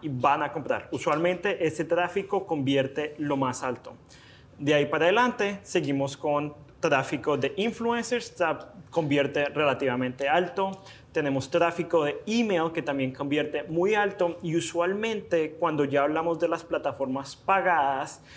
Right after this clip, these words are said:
algo que las personas no saben mucho es que Facebook es uno de los que convierte menos,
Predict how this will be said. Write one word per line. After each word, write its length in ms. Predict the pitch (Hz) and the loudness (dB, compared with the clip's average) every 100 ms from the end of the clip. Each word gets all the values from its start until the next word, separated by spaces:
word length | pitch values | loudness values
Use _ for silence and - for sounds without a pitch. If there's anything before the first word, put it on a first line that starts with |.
| - - - - - - | -20 -20 -20 -20 -20 -2
algo 280 | 175 202 214 | 2 2 0
que 80 | 226 | -2
las 120 | 220 | -2
personas 280 | 196 185 185 | -2 0 0
no 80 | 190 | 0
saben 260 | 196 196 | -2 -2
mucho 440 | 220 202 180 156 151 | 0 0 0 -2 0
es 240 | 170 165 - | 0 0 -2
que 420 | 185 180 170 - | 0 2 2 -4
Facebook 800 | - - 202 196 156 190 190 - | -14 0 2 2 2 2 2 -2
es 200 | 185 185 | -2 -2
uno 140 | 185 185 | -2 0
de 60 | |
los 160 | 185 180 | 0 0
que 260 | - 170 - | -2 -4 -2
convierte 760 | 160 143 147 143 147 165 - - | -2 0 0 0 0 -2 -2 -8
menos, 640 | 160 196 175 135 160 - | -2 0 0 -2 -4 -8